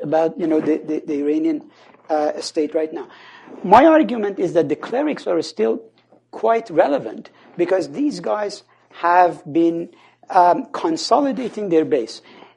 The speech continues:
It is true. I mean, again, we need to look at the logic, folks, right? Look at it this way. Because in Iran you do not have political parties, therefore revolutionary guards can perform the function of the political parties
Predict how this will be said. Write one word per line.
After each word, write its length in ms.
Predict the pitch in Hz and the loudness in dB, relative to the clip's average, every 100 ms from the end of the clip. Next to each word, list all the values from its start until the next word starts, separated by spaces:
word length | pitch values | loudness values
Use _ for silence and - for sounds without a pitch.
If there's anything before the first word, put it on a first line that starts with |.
| _ | _
It 160 | - 294 | -4 0
is 200 | 254 247 | 0 -2
true. 320 | - 269 214 | -4 -2 0
I 40 | 208 | 0
mean, 180 | 208 | 0
again, 260 | - 226 196 | -2 -2 -2
we 80 | 196 | -4
need 180 | 240 - | -4 -4
to 60 | |
look 220 | 214 208 | -4 0
at 120 | 208 160 | 0 0
the 80 | |
logic, 480 | 156 160 165 160 117 | 0 4 4 2 -8
folks, 380 | - 131 - - | -6 -8 -8 -10
right? 240 | 190 247 - - - - | -8 -6 -8 -14 -14 -8
Look 120 | 254 254 | -6 -4
at 120 | 254 | -4
it 140 | 240 | 0
this 200 | 190 180 | 0 -2
way. 160 | - - - _ - - 135 | -8 -12 -16 _ -20 -12 -4
Because 480 | 208 - 262 254 | -4 -2 2 2
in 160 | 311 208 | 0 -4
Iran 300 | 202 208 202 | -6 -6 -6
you 60 | 185 | -6
do 120 | 175 | -2
not 240 | 185 190 | 0 0
have 200 | 185 175 | -2 -6
political 480 | - 156 156 - 147 | -6 -6 -6 -6 -6
parties, 680 | 139 - 135 113 254 - - _ _ _ - | -6 -6 -6 -8 -14 -16 -20 _ _ _ -2
therefore 440 | 170 320 - 233 | 0 0 -2 -2
revolutionary 760 | 190 185 180 214 - 208 196 | 0 0 -2 -10 -12 -12 -10
guards 340 | 156 185 190 190 | -4 -2 -2 -6
can 240 | - 170 | -8 -6
perform 800 | 160 - 180 170 - 233 208 151 | -6 -6 -6 -6 -6 -4 -4 -6
the 100 | 147 | -8
function 600 | - - 226 226 - 196 | -6 -6 -6 -6 -12 -12
of 180 | 180 - | -14 -10
the 200 | 170 165 | -8 -8
political 440 | _ 156 170 165 | _ -4 -4 -4
parties 480 | 151 165 156 135 127 | -6 -4 -4 -6 -12